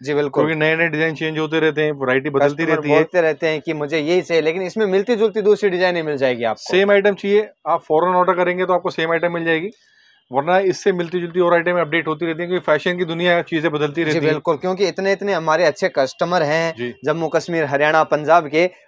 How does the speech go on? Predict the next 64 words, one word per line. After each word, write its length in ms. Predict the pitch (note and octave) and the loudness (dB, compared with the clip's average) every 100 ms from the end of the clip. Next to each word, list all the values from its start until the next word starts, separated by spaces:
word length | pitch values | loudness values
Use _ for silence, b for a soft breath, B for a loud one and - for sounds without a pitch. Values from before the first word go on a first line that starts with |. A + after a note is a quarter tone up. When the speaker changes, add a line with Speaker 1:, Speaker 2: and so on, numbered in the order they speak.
| - | 0
Speaker 1:
हर 220 | G3+ B3 | 4 4
डिजाइन 380 | G3+ F#3+ G3+ F#3+ | 4 2 2 2
के 100 | G3 | 2
अंदर 160 | F#3+ F3+ | 2 2
दो 200 | F3+ F3 | 0 0
सौ, 140 | F3+ | -2
दो 160 | D#3+ D#3+ | -2 -4
सौ, 120 | D#3+ | -4
पाँच 280 | D#3+ D#3 D#3+ | -2 -4 -4
सौ, 80 | |
पाँच 240 | C#3+ D3+ C#3+ | -4 -2 -2
सौ 100 | C3+ | -4
Speaker 2:
हम्म, 100 | B2+ | -4
हम्म, 180 | B2+ A#2+ | -6 -6
हम्म, 120 | A2+ | 0
Speaker 1:
पीस 280 | G#3 C3 - | 0 0 -2
Speaker 2:
हम्म। 140 | D3+ | 2
Speaker 1:
हर 120 | F#3+ | 2
डिजाइन 380 | D#3 D3 D#3 D3 | 2 0 0 0
के 60 | C#3 | -4
अंदर 180 | C3 | -4
लेते 240 | A#2 G#2+ A2+ | -6 -8 -6
हैं। 60 | |
ये 40 | C3+ | -6
Speaker 2:
हाँ 40 | |
जी, 40 | A#2 | -4
Speaker 1:
देखिए 160 | A2+ | -6
Speaker 2:
हाँ 80 | G#2 | -8
जी, 60 | G2 | -10
Speaker 1:
पीस, 120 | G2 | -14
Speaker 2:
हाँ 60 | |
जी, 100 | F#2 | -14
हाँ 80 | F#2 | -18
जी। 200 | F2 A#2+ | -14 -2
Speaker 1:
नया 180 | E3+ F#3+ | 4 4
फैब्रिक 360 | E3 D3 D3 C3+ | 2 -2 -2 -4
निकला, 280 | C3+ B2+ | -4 -4
बहुत 360 | A2+ C#3+ F#3 F3 | -2 2 2 2
ही 60 | D#3 | -4
शानदार 360 | C#3+ C#3 C3+ | -4 -2 -2
फैब्रिक 340 | B2 A2 A2+ G#2+ | -4 -8 -8 -10
है 100 | G#2+ | -8
ये 80 | |
वाला। 200 | A2+ A#2 | -8 -8
Speaker 2:
बिल्कुल, 80 | A#2 | -10
बिल्कुल 320 | G2+ G2+ G2+ | -12 -16 -18
सर, 120 | - A2 | -16 -6
Speaker 1:
ये 120 | A2 | -2
Speaker 2:
बहुत 120 | A#2+ | -2
Speaker 1:
देखिए। 240 | G#2 A#2+ | -4 -10
Speaker 2:
गजब, 220 | A2+ G#2 F2 | -10 -12 -12
बहुत 240 | G2+ C3 | -4 0
Speaker 1:
और 60 | C3+ | 0
Speaker 2:
गजब। 60 | G2 | 0
Speaker 1:
इसका 200 | G2 - | -2 -2
दुपट्टा 420 | D3 D#3+ F3 G3 | -2 -2 2 0
भी 100 | F3 | 0
बहुत 600 | A#2+ B2 D3+ F#3 G3 G3 | -10 -2 4 6 6 4
अल्टीमेट 540 | E3 D#3+ F#3 E3 D#3+ | 0 0 -4 -2 -4
Speaker 2:
हम्म। 100 | D3 | -4
Speaker 1:
दुपट्टा 300 | C3+ C#3 C#3 | -4 -2 0
होने 200 | B2 B2 | -2 -2
वाला 180 | B2+ | 0
है, 60 | D#3 | 0